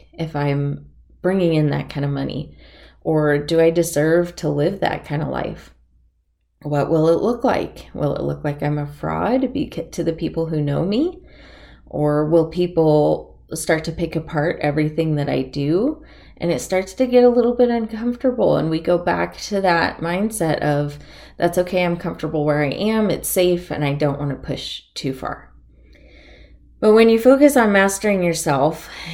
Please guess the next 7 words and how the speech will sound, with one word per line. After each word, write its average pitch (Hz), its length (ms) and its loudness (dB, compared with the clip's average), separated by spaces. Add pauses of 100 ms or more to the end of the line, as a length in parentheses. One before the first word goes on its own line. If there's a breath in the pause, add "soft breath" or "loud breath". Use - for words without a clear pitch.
and 160 420 0 (500 loud breath)
you 175 280 -2
start 180 400 -2
looking 175 320 -2
at 147 140 -6
the 156 100 -8
things 160 480 -2